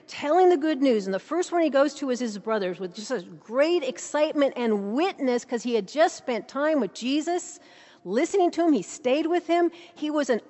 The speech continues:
eyewitness to, "This is the Messiah." And he couldn't wait to tell somebody. And so we have Jesus encountering with,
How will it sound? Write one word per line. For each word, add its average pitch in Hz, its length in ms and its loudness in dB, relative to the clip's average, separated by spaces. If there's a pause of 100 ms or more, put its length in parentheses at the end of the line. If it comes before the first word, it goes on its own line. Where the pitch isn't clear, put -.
(100)
eyewitness 285 1120 0
to, 226 120 0
"This 202 580 -2
is 302 420 0
the 214 180 -4
Messiah." 196 960 -4 (420)
And 247 100 0
he 262 80 2
couldn't 320 360 -2
wait 269 240 2
to 269 100 -8
tell 247 260 -6
somebody. 165 600 -8 (1300)
And 196 120 -8
so 220 160 -2
we 220 140 -4
have 208 500 -6 (1700)
Jesus 240 440 -2
encountering 208 1000 -2
with, 180 220 -8